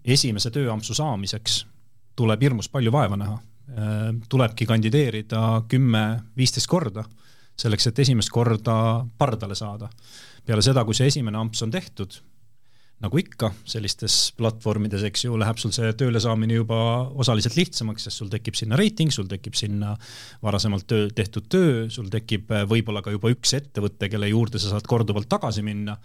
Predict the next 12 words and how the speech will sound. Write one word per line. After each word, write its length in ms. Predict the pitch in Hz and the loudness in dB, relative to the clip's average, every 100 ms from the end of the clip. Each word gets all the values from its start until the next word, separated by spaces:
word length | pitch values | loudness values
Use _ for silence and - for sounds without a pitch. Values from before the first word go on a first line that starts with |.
| - | -12
sest 200 | - - | -8 -2
ta 100 | 101 | 0
on 80 | 110 | 2
alati 240 | 107 113 110 | 0 0 0
valmis 320 | 110 101 - | 0 2 -2
sind 160 | 110 | 0
tagasi 320 | 139 117 113 185 | 0 2 2 0
võtma. 380 | - - 104 - - - - - - - - - - - | -2 -2 -2 -4 -18 -20 -20 -20 -20 -20 -20 -20 -16 -2
Ja, 320 | 113 110 110 110 110 110 110 110 110 113 143 - - | 4 4 6 4 4 2 2 2 2 0 -4 -12 -4
ja 120 | 110 | 0
see 120 | 151 151 | 2 2
on, 160 | 135 | 0